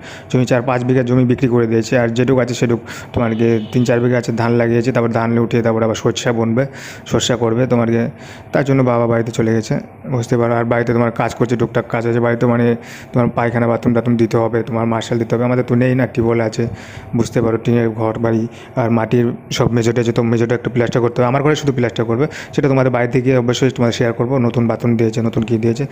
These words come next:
তোমাদের মানে আমার ঘরটা কীরকম করেছে সব শেয়ার করবো, করছে কাজ আমার।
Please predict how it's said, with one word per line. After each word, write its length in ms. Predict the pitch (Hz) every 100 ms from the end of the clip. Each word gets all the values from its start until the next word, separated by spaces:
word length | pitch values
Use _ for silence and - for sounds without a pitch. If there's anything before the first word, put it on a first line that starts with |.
| - - -
তোমাদের 440 | 113 117 117 113 117 - - -
মানে 160 | 117
আমার 160 | 113 117
ঘরটা 320 | 123 117 120 104 - -
কীরকম 280 | 123 120
করেছে 300 | 113 120 120
সব 200 | 139 127
শেয়ার 240 | - 131 120
করবো, 200 | 127 139
করছে 340 | - 127 -
কাজ 220 | 120 120
আমার। 140 | 117